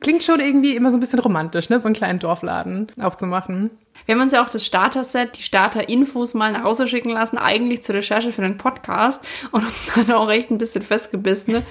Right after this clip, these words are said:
Speaker 1: <laughs>
Speaker 2: Haben dann von diesem, ja, in diesem Traum, oder wie sagt man, in diesen Gedanken geschwelgt, sowas zu machen.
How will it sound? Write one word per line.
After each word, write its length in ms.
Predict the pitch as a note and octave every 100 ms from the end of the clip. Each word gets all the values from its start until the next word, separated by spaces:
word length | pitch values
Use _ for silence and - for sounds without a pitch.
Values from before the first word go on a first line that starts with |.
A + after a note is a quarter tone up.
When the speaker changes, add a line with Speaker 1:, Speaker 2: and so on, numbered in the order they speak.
| C#4
Speaker 1:
<laughs> 160 | -
Speaker 2:
Haben 160 | C#4+ G#3
dann 200 | G#3 G#3+
von 80 | G#3+
diesem, 380 | G3+ G#3 G#3 G#3 _ _ -
ja, 300 | F#3+ G3+ G#3 -
in 100 | G3+
diesem 220 | G#3 G3+
Traum, 560 | G3 G3 A3 A#3 A#3+ B3
oder 100 | -
wie 40 | F#3
sagt 180 | G3+ G3+
man, 120 | F#3
in 100 | F#3+
diesen 180 | G3+ F#3+
Gedanken 420 | F3 F3+ A3 G#3
geschwelgt, 640 | G#3 - F#3+ G#3 A#3 - -
sowas 300 | G3 G3+ -
zu 100 | F#3
machen. 480 | G3 - F#3 G#3